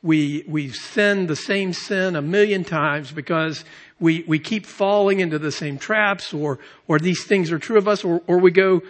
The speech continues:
these long periods of time, uh, without praying, uh, we think, "How in the world is it that God wants to hear me pray?"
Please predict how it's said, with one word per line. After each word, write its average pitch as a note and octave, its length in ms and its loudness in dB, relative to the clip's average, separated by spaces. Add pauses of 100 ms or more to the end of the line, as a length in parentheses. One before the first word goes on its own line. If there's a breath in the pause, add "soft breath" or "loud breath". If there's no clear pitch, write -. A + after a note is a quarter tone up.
(140 loud breath)
these E3+ 200 0
long A3 480 -2
periods G#3 560 4
of D3+ 120 -8
time, E3+ 640 2 (300 loud breath)
uh, E3 180 2
without F3+ 460 2
praying, F#3 680 2 (320 soft breath)
uh, E3 340 0 (160)
we F3 120 4
think, F#3+ 200 0
"How A3 240 2
in A#3+ 80 -2
the G3+ 60 2
world G3+ 400 4
is F#3 160 4
it F3 120 -4
that D3+ 100 -2
God E3 280 2
wants E3+ 240 -6
to C#3 100 -6
hear D#3+ 180 -2
me D3+ 140 -4
pray?" C#3+ 500 0